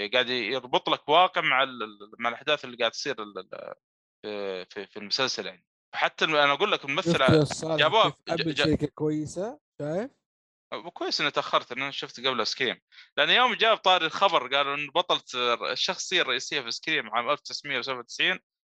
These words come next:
Speaker 1: إنه اندفع لها مية دولار عشان تسكت وشيء زي كذا. ف-، أو إنه عشان، آه، الظاهر المدير التنفيذي تحرش فيها وأعطاه فلوس عشان ما تتكلم،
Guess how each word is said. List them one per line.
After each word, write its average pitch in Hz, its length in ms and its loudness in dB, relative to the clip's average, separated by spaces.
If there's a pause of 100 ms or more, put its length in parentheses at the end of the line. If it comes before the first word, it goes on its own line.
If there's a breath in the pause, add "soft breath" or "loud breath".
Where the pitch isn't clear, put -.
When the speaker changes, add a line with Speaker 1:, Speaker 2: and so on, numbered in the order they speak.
(160)
Speaker 1:
إنه 127 80 -4
اندفع 131 320 2
لها 143 180 2
مية 135 160 -2
دولار 139 240 2
عشان 123 200 -2
تسكت - 380 -6
وشيء 117 220 -4
زي 110 120 -4
كذا. 175 340 -2 (340)
ف-، 143 60 0 (640)
أو 208 180 4
إنه 202 140 4 (200)
عشان، 160 280 -2
آه، 131 580 2
الظاهر 160 280 0
المدير 143 280 -6
التنفيذي 135 320 -4
تحرش 135 420 0
فيها 151 180 -2
وأعطاه 123 300 2
فلوس 123 220 -12
عشان 117 140 -10
ما 113 100 -10
تتكلم، 135 480 -8